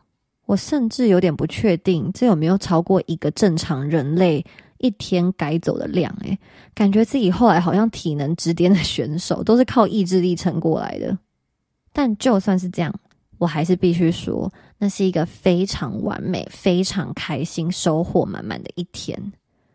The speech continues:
我最后也想要在这边跟大家分享一下我对九寨沟的心得好了。第一个就是，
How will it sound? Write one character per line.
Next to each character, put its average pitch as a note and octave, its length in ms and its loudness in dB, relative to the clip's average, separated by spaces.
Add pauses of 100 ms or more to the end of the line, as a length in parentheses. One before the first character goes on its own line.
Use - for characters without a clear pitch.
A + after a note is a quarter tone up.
(320)
我 G3+ 100 0
最 C#4 180 4
后 C#4 160 6
也 A3 80 6
想 G#3 120 0
要 F3 60 0
在 F#3 80 2
这 G3 120 0
边 F#3+ 180 2
跟 G3 140 0
大 F#3+ 80 2
家 F#3 100 2
分 F#3+ 220 0
享 - 180 -4
一 - 60 -6
下 G#3 120 0
我 - 60 -2
对 G#3 160 4
九 G3+ 160 -2
寨 F#3 180 0
沟 G#2+ 160 -2
的 - 60 -2
心 F3+ 300 -2
得 - 200 -6
好 - 180 -4
了。 - 280 -6 (1200)
第 A#3 160 2
一 A#3 60 2
个 G#3+ 100 8
就 E3+ 160 4
是， D3+ 480 -2